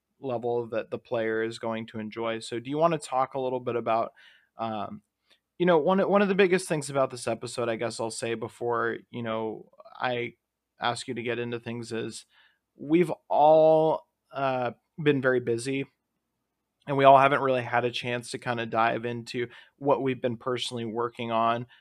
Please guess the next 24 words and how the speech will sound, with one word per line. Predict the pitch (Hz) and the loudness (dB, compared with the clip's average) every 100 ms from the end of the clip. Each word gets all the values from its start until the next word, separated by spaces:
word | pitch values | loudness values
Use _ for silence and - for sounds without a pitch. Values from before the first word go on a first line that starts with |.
| _ | _
what | 135 127 120 | 2 2 2
we've | 135 | -4
been | 123 120 | -4 -4
striving | - 117 117 117 117 | -4 0 0 -2 -6
towards, | 120 117 117 | -4 -4 -4
and | 123 117 | -8 -6
kind | 123 | -4
of | 113 | -4
what | 113 123 | -4 0
our | 117 113 | 0 0
goals | 120 120 120 113 | -4 -4 -6 -2
are | 113 | -2
for | 113 120 | -2 -4
the | 113 | -8
future | - 120 113 120 | -6 -10 -8 -8
here | 120 117 113 | -8 -6 -4
in | 110 | -6
twenty | - 120 113 | -6 -6 -8
twenty-one | - 117 113 113 107 | -8 -8 -6 -4 -4
and | 110 | -4
even, | 156 214 196 180 | -2 0 0 -2
uh, | - 143 139 131 - | -2 0 0 -2 -4
twenty | 151 147 | -4 -4
twenty-two. | 143 147 131 - 151 117 | -4 -6 -6 -4 -2 -2